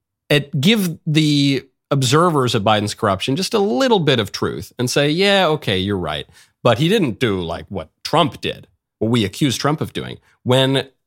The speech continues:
I guess Honey Hostin just doesn't follow the news closely enough. And the Democrats often unwittingly just project the things that they accuse their opponents of they themselves have done.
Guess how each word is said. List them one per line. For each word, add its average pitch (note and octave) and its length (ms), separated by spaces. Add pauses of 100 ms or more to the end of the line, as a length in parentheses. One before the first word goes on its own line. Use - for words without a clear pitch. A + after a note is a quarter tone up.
I G#2 100
guess C#3+ 200
Honey D3 220
Hostin A#2 400
just G2 160
doesn't G#2 240
follow G2 240
the F#2+ 80
news F3 180
closely F#2+ 320
enough. E2+ 260 (2250)
And C#3+ 340 (240)
the C#3 120
Democrats C3 460
often A#2+ 320
unwittingly A2 520
just G2 240
project G2 640
the G2 80
things G#2+ 240
that G2 100
they G2 100
accuse F#2+ 260
their F#2+ 100
opponents G#2 300
of G2 100
they F#2+ 120
themselves F#2 400
have F#2 100
done. G2+ 200